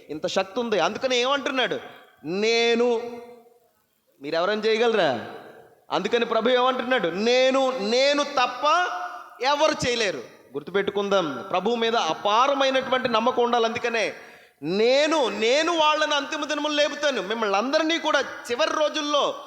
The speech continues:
లేపుతాను నేను." మీరు భయపడకండి. అయితే ఎవరు లేస్తారు? ఎవరిని క్రీస్తు ప్రభు లేపుతాడు? ఎవరైతే తన తండ్రి చేత ఆకర్షింపబడతారో, తన తండ్రి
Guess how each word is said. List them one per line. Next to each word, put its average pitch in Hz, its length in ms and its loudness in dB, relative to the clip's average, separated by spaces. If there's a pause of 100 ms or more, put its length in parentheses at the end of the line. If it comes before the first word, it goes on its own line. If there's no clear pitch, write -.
(180)
లేపుతాను 285 480 0
నేను." 220 540 -4 (420)
మీరు 131 120 -12
భయపడకండి. 196 840 0 (1080)
అయితే 277 240 -4
ఎవరు 208 280 -2
లేస్తారు? 139 1000 -4 (480)
ఎవరిని 247 340 -2
క్రీస్తు 226 360 -8
ప్రభు 180 300 -4
లేపుతాడు? 135 800 -2 (880)
ఎవరైతే 143 880 -2 (560)
తన 131 140 -8
తండ్రి 165 380 -8 (120)
చేత 170 440 0 (640)
ఆకర్షింపబడతారో, 143 1600 -4 (400)
తన 170 140 -4
తండ్రి 190 380 -6